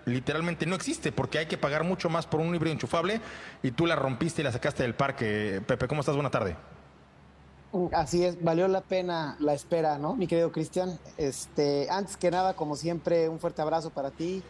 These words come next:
Speaker 2: Ricardo, Portilla, un, un fuerte abrazo, es un gusto tenerlos en nuestra casa otra vez. Oye, ahora haciendo un poco la cuenta, ya les ha tocado, este, nos ha tocado tener el honor de, de, de estar con ustedes en aperturas,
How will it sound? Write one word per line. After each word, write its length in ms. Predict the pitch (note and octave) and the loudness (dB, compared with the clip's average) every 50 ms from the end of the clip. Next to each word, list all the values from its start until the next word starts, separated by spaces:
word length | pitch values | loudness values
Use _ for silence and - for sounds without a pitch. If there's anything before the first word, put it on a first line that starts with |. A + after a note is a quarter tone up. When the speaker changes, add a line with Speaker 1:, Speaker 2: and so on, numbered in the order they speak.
| - - - | -18 -14 -12
Speaker 2:
Ricardo, 360 | C#3+ B2+ - E3 E3 E3+ F3 | -12 -2 2 2 4 4 2
Portilla, 440 | E3+ - C3+ - - F3+ E3 F3 F3 | 0 -2 -6 -4 -4 0 0 2 0
un, 180 | F3 F3 E3+ E3 - - - - - - - - | 2 -2 -4 -8 -12 -20 -20 -20 -20 -20 -18 -8
un 140 | - F#3 E3 | -6 -4 0
fuerte 220 | G3 G3+ - G3+ | 0 0 2 2
abrazo, 320 | F#3 F3+ F#3 G3 G3+ - G#3 | 2 4 4 2 2 0 -4
es 80 | D#3 | -4
un 100 | G3+ G3+ | -4 -2
gusto 200 | F#3 G3+ F#3+ G#3 | -2 -2 -4 -4
tenerlos 460 | F#3+ - E3+ F3+ F#3 F3 F#3+ F#3+ E3 E3+ | -4 -2 -2 -2 0 0 0 -2 0 -2
en 320 | D#3+ D3+ D3 D3 C#3+ C#3 - - - - | -4 -4 -4 -8 -10 -12 -16 -20 -14 -6
nuestra 320 | D3+ E3 D#3+ - F3 D#3 D3+ | -4 -4 -2 -2 -2 -4 -2
casa 380 | - - F#3 F#3 F3 F#3+ F#3 | 0 0 -2 -2 0 -2 -4
otra 200 | F#3 F3+ F3+ E3+ | -2 -2 -2 -2
vez. 300 | E3+ F3 F#3 F#3 E3+ - - - - - - - - - | 0 0 -2 -2 -4 -8 -16 -20 -20 -20 -20 -20 -16 -4
Oye, 120 | - E3+ F3+ | 0 2 2
ahora 140 | F3+ F#3+ F#3+ | 2 2 0
haciendo 240 | F#3 G3 G3 G3+ | -4 -4 -6 -4
un 60 | G3+ E3 | -4 -4
poco 220 | - F#3 - G3+ | -4 -2 0 0
la 120 | F3+ E3+ | 0 0
cuenta, 460 | E3 - F#3+ F#3+ F3 - F#3+ F#3 F3+ E3+ D3 | 0 -2 -6 -4 -2 -2 -4 -2 -4 -4 -4
ya 160 | F3+ F#3 F#3+ | -2 -2 -2
les 160 | F#3+ F#3+ - F#3 | -2 -6 -10 -10
ha 40 | |
tocado, 600 | F#3 - F3+ - F#3 F#3 F#3 F#3+ F#3+ F#3 F3 D#3 - - - - - - - - | -12 -12 -10 -4 -2 0 2 2 2 0 0 -2 -6 -14 -20 -20 -20 -20 -16 -12
este, 320 | D#3 D#3 D3 - - - D#3 | -10 -10 -10 -10 -6 -6 -4
nos 160 | D3+ D3+ - | -4 -2 -4
ha 60 | G3+ | -4
tocado 420 | G3+ G3 - - F#3 G#3 A3 G#3+ - | -4 -4 -4 0 0 2 2 0 0
tener 240 | - F3 F3+ F#3+ | -2 -2 0 0
el 100 | F#3 F3+ | 0 0
honor 280 | E3+ E3 E3+ F3+ F#3 F#3+ | -2 0 0 0 0 0
de, 260 | E3+ F3+ E3+ D#3 D3 | 0 0 0 0 -2
de, 340 | B2+ D3 D3 C#3+ C#3 C#3 C3+ | -4 -6 -6 -6 -6 -8 -10
de 80 | C3 C#3 | -12 -14
estar 220 | - - F3+ E3+ | -6 -4 -4 -4
con 160 | - F#3+ F3+ | -2 -4 -4
ustedes 320 | D#3+ - - F3+ F3+ - E3+ | -4 0 0 0 0 0 -4
en 80 | D#3 | -6
aperturas, 640 | D3 - - C#3+ C3 - E3+ F3+ F3 F3 D#3 - | -4 -4 -6 -6 -4 -2 0 0 0 0 -2 -6